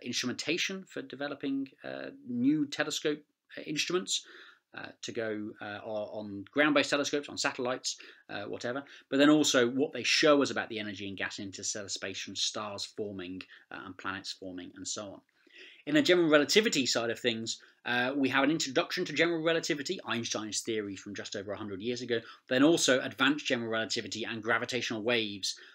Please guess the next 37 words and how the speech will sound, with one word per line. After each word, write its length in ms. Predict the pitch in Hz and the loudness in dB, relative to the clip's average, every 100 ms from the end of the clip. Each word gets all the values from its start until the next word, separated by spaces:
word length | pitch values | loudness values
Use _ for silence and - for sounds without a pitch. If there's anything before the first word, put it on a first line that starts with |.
| - | -6
uh, 340 | 104 107 110 117 | 0 0 0 -4
for 160 | - | -6
those 240 | 120 120 117 | 2 2 2
who 120 | 113 | 0
really 200 | 123 117 | 2 0
want 160 | 110 | -4
to 60 | - | -4
see 220 | - 113 | -4 -2
the, 420 | 104 104 101 101 101 | -4 -4 -4 -6 -10
the 360 | 107 98 95 90 | -8 -6 -8 -8
up-to-date 380 | 135 - 120 110 | -10 -8 -4 -4
information 560 | 113 - 104 104 107 98 | -6 -8 -6 -4 -6 -8
from 180 | 104 95 | -10 -10
things 180 | 113 | -8
like 120 | 107 104 | -10 -8
ligo 480 | 110 120 107 104 | -4 -4 -4 -8
and 120 | 104 101 | -10 -2
Virgo 380 | 123 120 107 | 0 2 0
that 140 | 95 98 | -6 -8
our 100 | 98 | -6
research 340 | 98 117 110 | -2 -2 -2
groups 200 | - 107 | -8 -8
are 20 | |
so 220 | 101 107 95 | -6 -6 -6
heavily 400 | 107 95 90 90 | -10 -10 -12 -12
involved 420 | 92 98 101 - | -10 -8 -10 -12
with. 120 | - _ _ _ _ _ _ _ - - 131 | -20 _ _ _ _ _ _ _ -20 -10 -2
Uh, 60 | |
we 140 | 135 156 | 8 10
also 200 | 180 135 | 10 8
have 140 | 123 | 4
modules 340 | 131 127 120 110 | 4 4 2 -2
on, 320 | 131 131 104 104 _ _ - | -6 -6 -8 -12 _ _ -4
uh, 340 | 107 104 101 - | -2 -2 -4 -6
physics 400 | - 117 117 - | -4 -2 -4 -6
of 140 | 131 110 | -8 -10
the 180 | 110 | -12